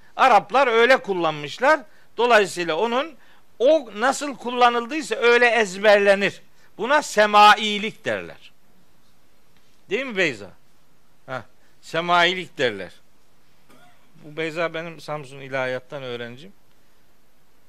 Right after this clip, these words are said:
Bitirdi, geldi buraya. Bugün de bir bakıyor hoca nerelerde konuşuyor. Teftişe geldi herhalde. Semai müennes bu.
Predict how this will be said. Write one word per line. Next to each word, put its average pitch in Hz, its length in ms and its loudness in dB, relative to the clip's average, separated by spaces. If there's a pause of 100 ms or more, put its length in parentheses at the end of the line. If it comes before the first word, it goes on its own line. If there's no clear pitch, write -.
(340)
Bitirdi, 127 440 -16
geldi 117 380 -14
buraya. 123 280 -16
Bugün 120 260 -20
de 113 140 -14
bir 113 100 -20
bakıyor 110 340 -16
hoca 104 220 -16
nerelerde 104 560 -10
konuşuyor. 95 440 -14 (420)
Teftişe 120 500 -8
geldi 107 300 -6
herhalde. 107 440 -6 (1600)
Semai 226 760 8
müennes 151 540 -2
bu. 101 160 -18